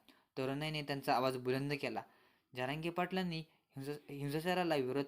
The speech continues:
केला आहे आणि आंदोलन नेहमी शांततेत, संविधानाच्या चौकटीत राहूनच करायचं असं स्पष्ट केलं आहे. मनोज जरांगे पाटील यांनी दिलेल्या हाकेला प्रतिसाद देण्यासाठी रस्त्यावर उतरलेली ही माणसं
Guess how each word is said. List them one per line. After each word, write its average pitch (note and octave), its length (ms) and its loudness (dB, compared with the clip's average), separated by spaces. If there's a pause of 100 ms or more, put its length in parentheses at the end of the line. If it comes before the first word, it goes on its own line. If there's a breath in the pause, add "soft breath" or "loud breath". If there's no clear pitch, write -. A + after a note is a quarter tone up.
केला C#3 200 4
आहे B2+ 160 -6
आणि B2 220 -8
आंदोलन C#3 400 0
नेहमी D#3+ 420 -4
शांततेत, C3+ 600 -2
संविधानाच्या C3+ 560 -2
चौकटीत C#3 480 -2
राहूनच B2+ 420 -4
करायचं C#3 320 -2
असं C3 180 -4
स्पष्ट C3 400 -10
केलं B2 180 -2
आहे. A#2 200 -6 (960 soft breath)
मनोज D3+ 340 -4
जरांगे F3+ 320 2
पाटील E3+ 340 2
यांनी D#3 240 0
दिलेल्या D#3 380 4
हाकेला D3 340 0
प्रतिसाद D3 520 0
देण्यासाठी C#3+ 480 2
रस्त्यावर C#3 380 0
उतरलेली C#3 380 2
ही C3+ 140 -2
माणसं C#3 520 -2